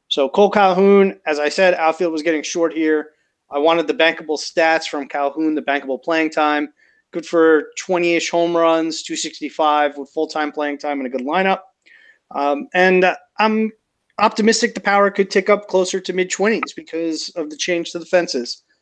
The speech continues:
Um, so I think the homer upside is closer to twenty-five than twenty.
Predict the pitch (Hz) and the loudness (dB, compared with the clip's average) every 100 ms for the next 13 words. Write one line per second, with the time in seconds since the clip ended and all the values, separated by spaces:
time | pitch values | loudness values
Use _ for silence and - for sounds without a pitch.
0 | _ _ - 131 131 135 - 156 156 160 | _ _ -2 0 0 -2 0 0 0 -2
1 | 143 160 156 156 156 151 139 - 160 147 | 0 2 4 2 2 0 0 -2 -2 -2
2 | 147 135 156 143 147 143 131 127 123 - | -4 -4 -6 -6 -2 0 0 -4 -8 -6
3 | 165 143 143 | -4 -4 -8